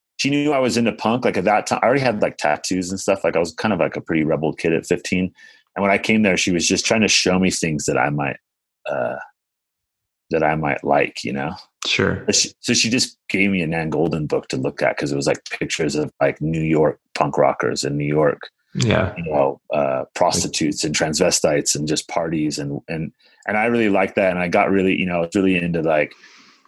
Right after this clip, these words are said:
Speaker 1: the Robert Mapplethorpe, Patti Smith kind of stuff. And, and it just sort of stuck out to me as, like, here's an artist who just took pictures of, like, the world around her and, and, um, and documented her own life from her own, like, abuse and her own,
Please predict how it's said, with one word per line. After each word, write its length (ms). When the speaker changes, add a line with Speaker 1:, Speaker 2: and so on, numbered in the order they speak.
Speaker 1:
the 80
Robert 300
Mapplethorpe, 680
Patti 260
Smith 540
kind 180
of 160
stuff. 760
And, 280
and 120
it 40
just 180
sort 120
of 60
stuck 280
out 180
to 80
me 160
as, 140
like, 340
here's 180
an 100
artist 340
who 80
just 220
took 200
pictures 460
of, 160
like, 180
the 80
world 280
around 320
her 220
and, 220
and, 200
um, 340
and 140
documented 520
her 160
own 180
life 240
from 240
her 180
own, 220
like, 180
abuse 500
and 200
her 180
own, 320